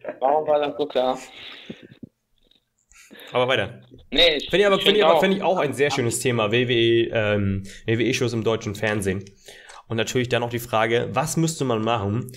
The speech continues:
Speaker 2: um eine Indie-Show ins deutsche Fernsehen irgendwie zu bekommen?
Speaker 1: Das ist die
Speaker 2: Mal
Speaker 1: Frage, ja, aber Lucha Underground ist ja jetzt auch im, äh, deutschen Fernsehen.
Speaker 2: Ja, aber ich meine, das ist eine Indie, also eine, eine,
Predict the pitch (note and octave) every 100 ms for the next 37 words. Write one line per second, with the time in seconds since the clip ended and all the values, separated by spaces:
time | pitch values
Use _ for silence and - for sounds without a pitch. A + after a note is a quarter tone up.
0 | - - _ D#3+ D3 A2+ E3 - - _
1 | _ _ _ _ _ - - G#2 G#2+ G2
2 | F2+ - - B3+ F#4 B2 - A#2 G2 G2+
3 | - G#2+ A2 G2+ - C#3 D3 A2+ G2+ G#2
4 | F#2+ F#2+ G2 - A2 G2+ - - - _
5 | _ _ - - _ _ _ _ _ _
6 | _ _ _ _ _ _ _ _ _ _
7 | _ _ _ - - _ - - - _
8 | _ _ - - A#2+ C#3+ B2+ C#3 D3+ B2+
9 | A2+ B2+ B2+ C#3 C3 D#3+ - C3 D#3 D#3+
10 | F3 F3 D#3+ D#3 C#3+ C#3+ - F#3 F#3 B2+
11 | A#2 - A2+ A#2 G#2+ G2+ A#2 A2+ A#2 -
12 | A2 A#2 C#3 C3 C3 C3+ B2 A#2 B2 A#2
13 | B2 A2+ A2 G#2+ A2 G#2+ G#2+ A2+ G#2+ G#2
14 | -